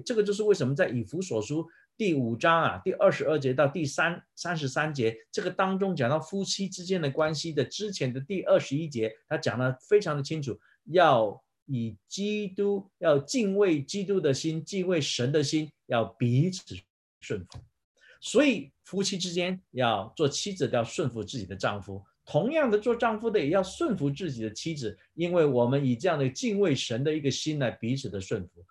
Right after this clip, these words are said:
所以以敬重自己的妻子的这样一个态度来顺服。所以我们看见无论国家也好，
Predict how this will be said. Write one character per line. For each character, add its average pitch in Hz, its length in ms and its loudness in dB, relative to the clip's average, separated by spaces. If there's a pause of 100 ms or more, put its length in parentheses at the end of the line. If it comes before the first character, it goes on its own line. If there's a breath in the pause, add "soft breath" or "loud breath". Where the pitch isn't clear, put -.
(180 soft breath)
所 175 220 0
以 165 80 4
以 135 360 -4
敬 240 320 8
重 170 220 2
自 165 160 -4
己 113 120 -4
的 110 120 -8
妻 175 240 -6
子 131 140 -6
的 113 100 -2
这 120 140 -2
样 139 100 0
一 135 40 -2
个 135 80 0
态 254 420 0
度 143 220 0
来 98 120 -2
顺 98 260 -6
服。 - 120 -20 (560)
所 226 180 6
以 233 40 8
我 196 100 10
们 196 120 0
看 220 140 0
见 226 160 2
无 190 120 4
论 214 120 2
国 180 240 6
家 185 240 4
也 170 100 6
好， 113 360 -2